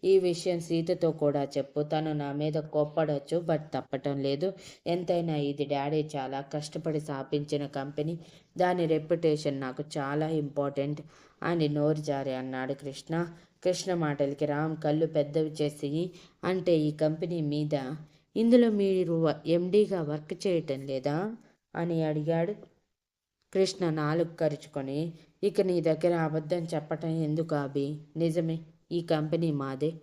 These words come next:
డాడీ జీరో పొజిషన్ నుంచి ఇక్కడి వరకు తీసుకువచ్చి నా చేతుల్లో పెట్టారు. నేను ఎక్స్పీరియన్స్ కోసం ఇలా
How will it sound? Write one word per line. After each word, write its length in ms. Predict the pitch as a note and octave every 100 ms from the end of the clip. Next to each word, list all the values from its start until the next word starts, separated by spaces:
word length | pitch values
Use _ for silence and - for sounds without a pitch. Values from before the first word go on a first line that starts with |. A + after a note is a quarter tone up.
| _ _ _ -
డాడీ 380 | D#3 F#3 F#3 F3+
జీరో 380 | D#3 E3 D#3+ E3+
పొజిషన్ 640 | D#3 D#3 D#3 D#3 E3+ D#3
నుంచి 260 | D#3 E3+ F3+
ఇక్కడి 340 | D#3+ D#3 D#3 D#3+
వరకు 360 | D3+ D3+ G3
తీసుకువచ్చి 880 | F#3+ D#3 D3+ - E3 E3 E3 E3 D#3+ E3 D#3+ - _ -
నా 140 | E3+
చేతుల్లో 600 | E3+ E3+ D#3+ E3 E3 D3
పెట్టారు. 540 | C#3 C#3 - D#3 D#3+ F#3 - - _ -
నేను 240 | G3+ G3+ E3+
ఎక్స్పీరియన్స్ 760 | D#3 D#3 - F#3 E3+ E3+ D3+ D#3
కోసం 380 | C#3+ C#3 D3+ D3+
ఇలా 260 | C#3 C3+